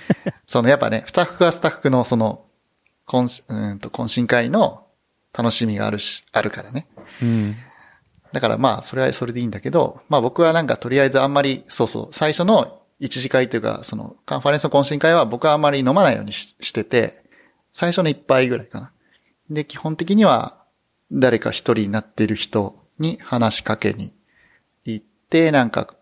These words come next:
Speaker 1: なんか興味ありそうな、「あ、こういうことに興味あるんですよ」みたいなこと言ったら、まあ、他のところに、「あ、こ-、あの、あの人にちょっと話しかけに行くといいですよ」みたいな感じで行ったりとか。
Speaker 2: おー、これ、あれですよね。なんかその、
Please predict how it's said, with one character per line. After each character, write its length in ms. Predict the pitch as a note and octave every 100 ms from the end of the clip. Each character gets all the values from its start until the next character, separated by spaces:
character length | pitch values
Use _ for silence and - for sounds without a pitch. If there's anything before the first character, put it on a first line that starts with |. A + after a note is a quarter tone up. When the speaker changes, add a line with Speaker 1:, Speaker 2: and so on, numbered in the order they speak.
| -
Speaker 1:
な 80 | C3+
ん 40 |
か 60 | C3
興 180 | E3+ C#3+
味 80 |
あ 60 | A#2+
り 60 | B2+
そ 240 | C#3 A#2
う 20 |
な、 220 | G2+ F#2 -
「あ、 120 | A2+
こ 100 | D#3
う 40 |
い 20 | D#3
う 20 |
こ 80 | E3
と 80 |
に 60 | A#2+
興 120 | C#3+
味 60 | B2+
あ 60 | A#2
る 60 |
ん 20 |
で 60 | G#2
す 100 | -
よ」 80 | A2+
み 40 |
た 80 | G#2
い 20 |
な 40 | G2+
こ 60 |
と 40 | G#2+
言 60 |
っ 20 | -
た 80 |
ら、 120 | E3+ A#2
ま 120 | G2
あ、 20 |
他 220 | - B2
の 120 | A2+
と 100 | A2
こ 100 | A2
ろ 80 | G2
に、 220 | F#2+ F#2+ _ _ _ _ _ _ _
「あ、 100 | -
こ-、 140 | - -
あ 140 | G#2+
の、 160 | A2 A#2
あ 80 | -
の 60 | C3+
人 140 | -
に 80 | G2+
ち 60 | -
ょ 20 |
っ 20 |
と 80 | G#2+
話 180 | A2 -
し 20 |
か 100 | A2+
け 60 |
に 80 | G2+
行 40 | -
く 20 |
と 100 | G#2+
い 40 |
い 20 |
で 80 | -
す 120 | -
よ」 60 | G#2
み 60 | G2+
た 80 | G2+
い 60 |
な 80 | -
感 160 | - A2
じ 100 | -
で 220 | - _ - - - - _ -
行 120 | G#2+
っ 20 |
た 100 | A2+
り 80 | G2+
と 100 | -
か。 240 | G2 - _ _ _ -
Speaker 2:
お 600 | A#2+ A#2 A#2 A#2+ A#2+ A#2
ー、 40 | - _ _
こ 100 | -
れ、 480 | A#2 A#2 A2+ A2 G#2+ _ _ _
あ 120 | - B2
れ 80 |
で 80 | G#3
す 100 | -
よ 80 | D3+
ね。 160 | C#3+ D3 _
な 120 | F3 A#3
ん 60 |
か 100 | -
そ 140 | - C#3+
の、 280 | C#3 C#3+